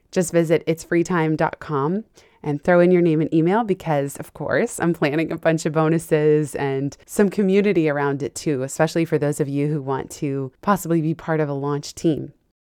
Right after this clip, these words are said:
Thanks for your patience as I've been a little spotty <laughs> releasing episodes here. I know that I have been. I just am trying to sort of toggle things to the foreground and background. It was really helpful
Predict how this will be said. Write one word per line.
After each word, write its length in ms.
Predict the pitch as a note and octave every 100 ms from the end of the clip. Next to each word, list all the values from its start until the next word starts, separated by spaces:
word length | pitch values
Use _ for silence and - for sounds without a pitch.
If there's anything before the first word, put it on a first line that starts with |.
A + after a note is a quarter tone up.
| _ -
Thanks 180 | G3
for 100 | F#3+
your 120 | A3 G#3+
patience 680 | F3+ D#3+ E3 F#3+ G3 G3
as 180 | - D#3
I've 100 | E3+
been 100 | E3
a 60 | E3
little 260 | D#3 E3+
spotty 680 | F3+ - - E3+ D#3 E3+ F#3+
<laughs> 100 | F3+
releasing 520 | F3+ F3 F#3+ - E3+
episodes 480 | D#3 D#3 D#3+ D3+ C#3
here. 360 | - D3+ D#3+ F3+
I 100 | D#3+
know 300 | D3 D3+ E3+
that 100 | E3+
I 80 |
have 300 | C#3+ D#3 C#3+
been. 360 | D#3+ E4 G#3+ A#3 -
I 140 | D3+
just 480 | D3 D3 D3+ - - -
am 80 | E3
trying 240 | G#3 F#3
to 300 | - F#3 E3+
sort 180 | E3 F3
of 100 | D3 _ _ _
toggle 460 | - G#3+ F#3+ G3+ G#3+
things 480 | A3 G#3+ G#3+ A#3
to 140 | - G#3+
the 120 | F#3
foreground 800 | F3+ F#3 F#3+ F#3+ F#3 F#3 F#3 E3+
and 140 | D3
background. 720 | D#3+ E3+ F3 F3 E3+ E3 E3+ E3 - - _ _
It 180 | F3 E3+
was 540 | E3 D#3 D3+ C#3+ - -
really 320 | D#3 G3 G3+
helpful 600 | F3 C#3+ - - G3+ A3+